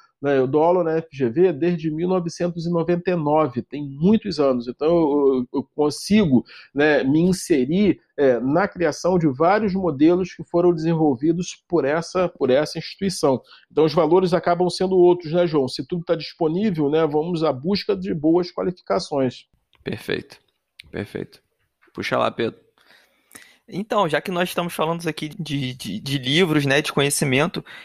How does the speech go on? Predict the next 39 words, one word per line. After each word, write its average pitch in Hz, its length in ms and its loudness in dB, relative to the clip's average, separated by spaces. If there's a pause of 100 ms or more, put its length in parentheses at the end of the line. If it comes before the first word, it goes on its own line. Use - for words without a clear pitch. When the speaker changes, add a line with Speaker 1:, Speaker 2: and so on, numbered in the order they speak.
(100)
Speaker 3:
eu 139 120 -2
queria 156 440 0
que, 180 960 0
que - 160 -8
você 165 260 0
compartilhasse 175 680 -2
com - 100 -4
a 220 100 2
gente, 160 380 -2
assim, 143 360 -6 (220)
dentro 175 300 -2
dessa 156 300 0
temática, 143 680 -2 (280)
se - 80 -20
você - 180 -4
tem 170 120 -2
alguma 175 220 -2
referência 170 520 -2
pra - 100 -2
compartilhar - 480 -4
com - 100 -4
a 139 60 0
gente, 147 240 -4
com - 60 -18
o - 20 -20
pessoal 139 300 -2
que - 80 -20
tá 135 80 -4
ouvindo, 139 420 -6 (340)
referência 165 460 -2
de 151 80 -6
livro, 139 540 -4
filme 147 760 0
ou 147 100 2
alguma 156 300 0
série 151 500 0 (160)
dentro 156 480 -2
dessa 156 220 -4
temática, 139 580 -4